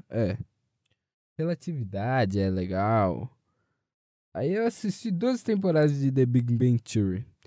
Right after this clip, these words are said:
Com elas, eu com-, eu fui ler O Guia do Mochileiro das Galáxias, fui assistir Star Wars, fui assistir Senhor dos Anéis e eu acho que foi por eles que eu também fui assistir Harry Potter.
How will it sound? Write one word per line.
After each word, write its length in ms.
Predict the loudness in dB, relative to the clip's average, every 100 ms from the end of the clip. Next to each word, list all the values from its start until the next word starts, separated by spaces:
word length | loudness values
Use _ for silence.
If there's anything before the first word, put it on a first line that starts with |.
| _ _ _
Com 300 | 2 4 6
elas, 480 | 6 6 4 0 -4
eu 160 | 2 2
com-, 260 | 4 4 2 _
eu 160 | 2 2
fui 220 | 4 4
ler 280 | 8 8 6
O 100 | 2
Guia 200 | 2 4
do 100 | 4
Mochileiro 440 | 2 2 0 0 2
das 300 | 0 0 0
Galáxias, 720 | 0 2 0 0 -6 -6 -8 _ _ _ _ _
fui 220 | _ 2 2
assistir 400 | 4 -2 -2 -2
Star 260 | 4 6
Wars, 380 | 8 8 8 6
fui 200 | 6 6
assistir 380 | 6 2 0 2
Senhor 240 | 6 6
dos 100 | 6
Anéis 640 | 6 6 6 6 4 2 -8 _ _ _ 0
e 400 | 2 2 0 -4 -6
eu 240 | -2 0
acho 200 | 0 -4
que 60 | -10
foi 240 | -2 -2
por 300 | -2 0 4
eles 280 | 4 2 -2
que 100 | -2
eu 40 |
também 280 | 4 8 8
fui 160 | 6 2
assistir 300 | 2 2 6
Harry 220 | 8 8
Potter. 440 | 8 6 6 -2